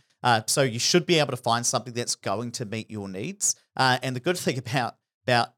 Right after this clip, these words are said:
in Auckland, those higher value properties, those bigger properties that it sounds like you wanna move into, generally they're quite low yielding. So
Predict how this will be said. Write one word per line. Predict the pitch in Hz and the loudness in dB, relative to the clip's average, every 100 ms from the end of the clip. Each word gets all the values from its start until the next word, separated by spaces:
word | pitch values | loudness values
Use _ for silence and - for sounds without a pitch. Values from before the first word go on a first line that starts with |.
| - | -6
in | 123 - | -6 -4
Auckland, | 143 - 104 110 | -6 -4 -6 0
those | 135 - | 0 0
higher | - 117 120 139 117 104 | -4 -2 0 0 -2 -4
value | 117 120 113 110 104 - _ - | -2 0 0 -2 -6 -10 _ 0
properties, | 156 - 104 143 185 | 2 2 -2 -2 0
those | 123 110 | 0 -2
bigger | - 147 143 | 0 2 2
properties | 147 - 107 113 117 123 | 0 0 -2 0 -4 -2
that | 110 | -4
it | - | -2
sounds | 123 120 | -2 0
like | 120 - | -2 -4
you | 113 | -4
wanna | 110 | -4
move | 104 110 143 135 | -4 -4 -6 -6
into, | 123 110 - 101 101 - _ | -6 -6 -6 -8 -10 -20 _
generally | - 156 170 220 | 0 2 2 2
they're | 196 151 | 2 2
quite | - 135 - | 2 0 0
low | 104 107 104 | -2 -2 -2
yielding. | 95 104 123 180 208 | -4 -4 -2 -4 -2
So | - 147 123 | 2 4 2